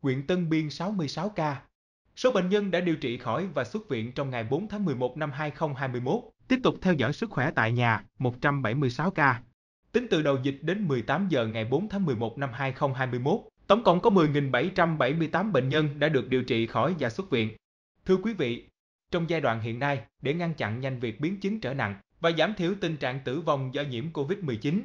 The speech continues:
việc tiêm vaccine ngừa covid mười chín là một trong những biện pháp tối ưu nhất. Chính vì vậy, tiêm vaccine phòng covid mười chín là quyền lợi đối với bản thân,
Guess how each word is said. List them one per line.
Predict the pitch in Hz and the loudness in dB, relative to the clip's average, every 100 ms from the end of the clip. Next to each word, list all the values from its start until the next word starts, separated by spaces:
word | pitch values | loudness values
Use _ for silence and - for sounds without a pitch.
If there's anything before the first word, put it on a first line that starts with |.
| - _ | -6 _
việc | 170 185 | -2 0
tiêm | 208 202 | 2 2
vaccine | 196 240 - 170 | 0 -2 0 0
ngừa | 160 147 | 0 -2
covid | 143 160 - | -2 -4 -4
mười | 170 151 | -2 -2
chín | 139 196 | -2 -4
là | 254 156 | -2 -2
một | 123 113 | -2 -2
trong | 160 143 | -4 -4
những | 127 | -6
biện | 143 113 | -4 -4
pháp | 113 185 | -6 -6
tối | 185 220 | -4 -2
ưu | 151 | -2
nhất. | 135 196 - _ _ _ _ - | -2 -2 -4 _ _ _ _ -4
Chính | 202 226 | -2 0
vì | 135 | 0
vậy, | 117 110 113 - | 2 0 -2 -4
tiêm | - 170 | 2 2
vaccine | 196 - 160 147 | 2 -2 -4 -2
phòng | 120 107 | -2 -2
covid | 127 143 202 | -2 0 0
mười | 156 127 | 0 -2
chín | 117 185 | 0 -2
là | 226 131 | 0 -2
quyền | 123 113 | -2 0
lợi | 104 101 | 0 0
đối | 120 151 | 0 -2
với | 175 | -2
bản | 147 117 | -2 -4
thân, | 143 131 | -2 -4